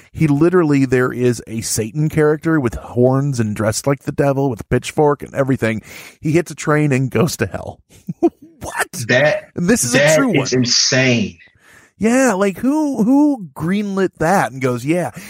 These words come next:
Speaker 1: And Mister Toad's Wild Ride has been around for a long time, and it, it got a redesign years ago. Uh, the one in, in, the one in,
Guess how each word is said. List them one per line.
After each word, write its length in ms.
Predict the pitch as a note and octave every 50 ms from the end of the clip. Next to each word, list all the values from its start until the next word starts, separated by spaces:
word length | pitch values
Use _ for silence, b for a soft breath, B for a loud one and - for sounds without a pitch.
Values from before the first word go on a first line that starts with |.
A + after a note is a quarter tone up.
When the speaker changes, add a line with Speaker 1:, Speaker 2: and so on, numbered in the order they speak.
| B D#3+ B
Speaker 1:
And 100 | - G3
Mister 220 | A3 C4+ D4 - -
Toad's 260 | - C#4 A#3 G3+ F3
Wild 220 | F#3 F#3 F3+ D#3
Ride 180 | D#3 E3 E3+ D3+
has 80 | B2 A2+
been 180 | A#2+ B2+ B2
around 400 | B2 A2+ A2+ A#2 A#2+ B2 B2 A2+
for 100 | - A#2
a 60 | A2+
long 300 | G#2+ G#2+ G#2+ G#2+ G#2+ A2
time, 320 | G2 - A#2 G#2+ G2+ E2 C2+
and 220 | D#2+ A2 A2+ A2
it, 180 | F#2 A#2+ B2+ - _
it 160 | - C#3+ B2 -
got 180 | D3+ D3 D3+
a 40 | C#3+
redesign 840 | B2 G#2+ A2+ B2 B2+ C3 B2 A#2 G#2+ A2+ A#2 A2 G#2 G#2 G#2 G#2 G#2+
years 300 | A2 A#2+ B2 B2 A#2 A2+
ago. 400 | B2 G2 A#2+ A2+ G#2+ G#2 F#2+ F#2+ B B B B B B B -
Uh, 220 | - B2 A#2+ A#2
the 120 | A2+ A#2 A#2
one 220 | A#2 B2 B2 A#2+
in, 220 | A#2 A2 G#2+ G#2
in, 340 | - - A#2 A#2 A#2 A2 A2
the 100 | G#2+ B2
one 360 | B2 B2 C#3 F3+ G3+ A3+ A#3
in, 560 | G3+ - - F3+ F3+ F3+ F3+ F3+ F3 F3 E3+